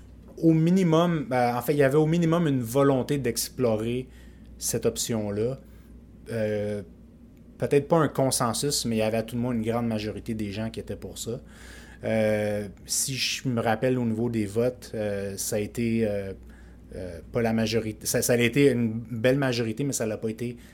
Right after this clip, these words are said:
la totalité. Donc, il y avait pas nécessairement un consensus avec tout le monde, mais il y avait une grande majorité et un grand message clair aussi de, de notre gé-, de notre génération à l'époque.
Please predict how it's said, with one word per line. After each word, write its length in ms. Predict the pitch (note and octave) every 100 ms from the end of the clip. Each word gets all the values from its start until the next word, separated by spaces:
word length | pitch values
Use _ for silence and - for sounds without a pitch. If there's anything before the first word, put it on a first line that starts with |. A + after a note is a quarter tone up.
| - -
la 140 | G#2+
totalité. 580 | F#2+ A2+ A2+ G2+ G2 A2
Donc, 220 | G2+ G2+
il 60 | G#2+
y 20 |
avait 140 | G2+ F#2+
pas 280 | C3+ C3 A#2+ -
nécessairement 600 | A2+ A2 A2 A2+ A#2 A#2+ - - -
un 140 | A2+
consensus 580 | A2+ A2+ A#2 G#2 - -
avec 240 | G#2 G2+
tout 80 | A2
le 60 | G2+
monde, 160 | B2
mais 80 | A#2
il 20 |
y 40 | G2+
avait 120 | G#2+
une 80 | G#2
grande 220 | A#2 A#2+
majorité 580 | A2 G#2 F#2+ G#2 A#2+ C#3 - - -
et 140 | B2
un 160 | B2 A2+
grand 220 | A2+ B2
message 420 | B2+ A2+ A2+ A2
clair 320 | - A2+ A#2+ G#2
aussi 320 | - - A#2
de, 440 | G#2 G2 F#2 F2+ F#2+
de 80 | G2+
notre 200 | G#2+ G#2
gé-, 140 | G2+
de 160 | F2+ G#2
notre 180 | G#2+ -
génération 560 | A2 G#2 F#2+ F#2+ A#2+
à 60 | A2
l'époque. 400 | F#2+ G#2+ G2+